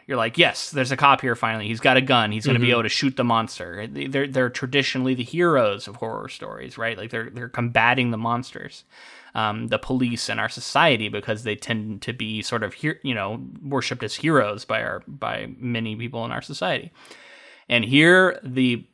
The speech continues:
Speaker 1: the police are not that. They're the complete opposite. They are members of this, you know, racist order. They are actively, you know, creating the problems, and they're ignoring. And, um,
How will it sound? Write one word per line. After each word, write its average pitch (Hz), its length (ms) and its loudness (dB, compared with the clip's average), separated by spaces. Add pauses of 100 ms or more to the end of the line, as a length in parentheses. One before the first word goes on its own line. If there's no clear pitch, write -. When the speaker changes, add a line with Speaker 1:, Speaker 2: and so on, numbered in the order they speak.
(100)
Speaker 1:
the 117 120 -2
police 131 500 2
are 120 200 2
not 117 320 0
that. 123 300 -4
They're 113 200 0
the 107 80 -2
complete 135 320 2
opposite. 123 540 4
They 117 180 0
are 110 160 2
members 143 460 4
of 135 200 2
this, 127 280 -2
you 120 160 -4
know, 117 80 -2
racist 120 480 -2
order. 117 500 0
They 110 300 -4
are 107 540 -2 (100)
actively, 127 880 -2
you 135 220 -8
know, 117 180 -4 (260)
creating 131 680 4
the 117 80 -2
problems, 110 760 -2 (340)
and 120 220 0
they're 113 240 2
ignoring. 120 640 2 (500)
And, 123 440 4
um, 110 540 0